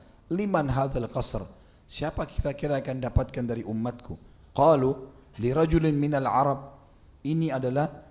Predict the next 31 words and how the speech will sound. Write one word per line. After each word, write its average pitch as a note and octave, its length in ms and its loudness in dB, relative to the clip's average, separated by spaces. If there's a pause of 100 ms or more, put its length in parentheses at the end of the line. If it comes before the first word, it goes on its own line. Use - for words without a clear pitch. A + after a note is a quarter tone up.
(360)
pemiliknya C#3+ 560 -2
salah A3+ 240 0
seorang D#3 320 -4
dari D3+ 160 -2
turunan D3+ 400 -2
Arab. C3 400 -2 (640)
Qultu, D#3+ 400 2
"Ana C#3+ 320 0
Arabiyyun." D3+ 640 0 (400)
Maka A2+ 240 -6
Nabi C3+ 160 -4
sallallahu C3 160 -2
alaihi - 80 -4
wasallam B2+ 160 -2
mengatakan, A#2+ 400 -4
"Saya A#2 280 2
juga D3+ 200 -2
turunan C#3+ 400 2
Arab." C3+ 400 -2 (400)
"Liman E3 400 4
hadzal C#3 400 2
qasr?" A2+ 400 -2 (480)
Untuk C#3+ 320 -4
siapa C#4 320 -4
kira-kira C3 480 -4
istana A#2 400 -6
ini? G#2 280 -2 (360)
Qalu, D3 720 2
"Lirajulin D3 560 2
min D#3 240 -2
Quraisy." D3+ 640 2